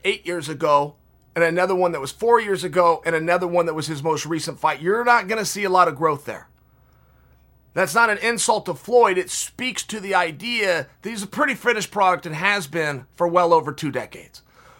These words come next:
Paul, you're seeing the improvements,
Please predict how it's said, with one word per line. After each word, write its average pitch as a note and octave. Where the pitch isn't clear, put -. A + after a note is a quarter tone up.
Paul, B3
you're G3
seeing C4
the A3
improvements, F3+